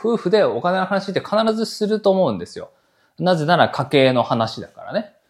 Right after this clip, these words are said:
うん、「今度旅行行く？」って、まあ、「いくらぐらいかかる？」みたいな話から、あ、我が子の教育資金の話から、そして老後の資金の話まで。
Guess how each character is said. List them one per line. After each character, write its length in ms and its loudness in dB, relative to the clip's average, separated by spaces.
う 280 -6
ん、 80 -6
「今 120 -2
度 100 0
旅 140 -2
行 440 0
行 120 -14
く？」 240 0
っ 20 -14
て、 380 -20
ま 180 -8
あ、 40 -4
「い 60 -10
く 100 -2
ら 100 0
ぐ 60 2
ら 80 6
い 80 4
か 120 -6
か 140 4
る？」 220 0
み 100 -8
た 100 0
い 40 -2
な 80 -6
話 340 -4
か 140 -2
ら、 360 2
あ、 240 -2
我 220 4
が 120 2
子 100 0
の 120 -2
教 240 0
育 200 -4
資 120 -12
金 160 -6
の 80 -10
話 320 -6
か 100 -4
ら、 160 -2
そ 140 -6
し 60 -10
て 100 -2
老 180 2
後 120 0
の 100 -6
資 140 -20
金 120 -10
の 80 -12
話 320 -10
ま 140 -8
で。 140 -18